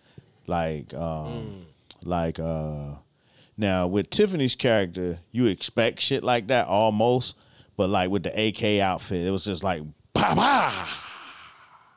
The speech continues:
Speaker 1: You know what I'm saying?
Speaker 2: Mm-hmm.
Speaker 1: Bold face. "I'm a A K A with the Gucci and I'm, you know what I'm saying, I'm upscale." And that show never really had that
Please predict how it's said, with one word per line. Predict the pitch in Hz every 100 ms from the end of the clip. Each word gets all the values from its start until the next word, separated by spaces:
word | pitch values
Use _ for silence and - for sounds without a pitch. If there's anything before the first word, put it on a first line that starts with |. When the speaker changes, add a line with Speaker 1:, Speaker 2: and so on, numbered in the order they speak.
| _ _ _ _ _ -
Speaker 1:
You | 101
know |
what | 104
I'm | 104
saying? | 110 98
Speaker 2:
Mm-hmm. | 92
Speaker 1:
Bold | 110 120 117 98
face. | - 117 104 101 - - _ _ _ _ _
"I'm | 98 101 95
a | 90
A | 90 101
K | - 104 95 92 104 107
A | 104
with | 101 90
the |
Gucci | 87 113 110 - 101 98
and | 92
I'm, | 90 92
you | 101
know | 101
what |
I'm | 92
saying, | 104 98
I'm | 92 90
upscale." | - 104 - - 101 98 82 - - - _
And | 95 101
that | 113 120
show | - 131
never | 117 120 113
really | 110 107 110 95
had | 87 104 98 85
that | 98 92